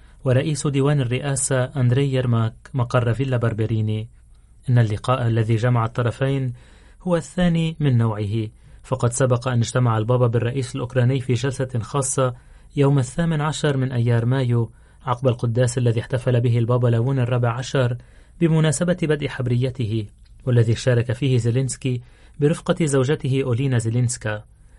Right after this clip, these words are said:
وعلى هامش ذلك الاحتفال، استقبل الرئيس الأوكراني في قاعة جانبية من قاعة بولس السادس بعد لقائه مع رئيسة البيرو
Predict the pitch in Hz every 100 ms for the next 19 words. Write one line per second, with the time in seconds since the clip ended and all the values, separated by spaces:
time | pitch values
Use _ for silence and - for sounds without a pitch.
0 | - 135 107 110 120 117 113 117 113 110
1 | - 123 - 117 - 131 131 131 123 -
2 | - 123 117 120 135 - 139 123 127 139
3 | 143 139 123 156 147 143 123 120 120 135
4 | 139 131 127 120 - 131 120 123 113 -
5 | - - 131 123 123 - - - - -
6 | - 123 123 120 113 - 147 135 131 127
7 | 123 - - 135 131 131 165 - 165 156
8 | 139 139 143 147